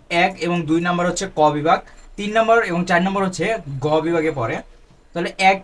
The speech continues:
নম্বরটা হচ্ছে ক বিভাগ, আমরা একটু দেখি। ক বিভাগে থাকে হচ্ছে, দেখো এই জায়গায় এক নম্বর প্রশ্ন দেওয়া আছে, রাউটার থেকে পাঠানো ঠিকানা। প্রথমে দেখে,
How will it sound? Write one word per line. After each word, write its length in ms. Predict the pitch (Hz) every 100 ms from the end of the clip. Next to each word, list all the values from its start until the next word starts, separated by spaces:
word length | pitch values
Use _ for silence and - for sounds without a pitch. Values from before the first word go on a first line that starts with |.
| 214
নম্বরটা 440 | 214 208 220 226
হচ্ছে 160 | 214 226
ক 180 | 202 180
বিভাগ, 260 | 180 185
আমরা 160 | 170 165
একটু 140 | 165
দেখি। 340 | 160 156 165 170
ক 120 | 160
বিভাগে 320 | 156 165 165
থাকে 220 | 175 151 170
হচ্ছে, 180 | 165
দেখো 240 | 160 151 170
এই 120 | 156
জায়গায় 300 | 151 170 190 - _ -
এক 180 | 160 175
নম্বর 220 | 175 170
প্রশ্ন 260 | 170 170
দেওয়া 180 | 160 156
আছে, 140 | 156 160
রাউটার 320 | 147 147 160
থেকে 240 | 170 170
পাঠানো 460 | 170 143 147 165 208 - -
ঠিকানা। 400 | 175 185 196 151
প্রথমে 400 | 120 156 165 190
দেখে, 400 | 156 139 147 196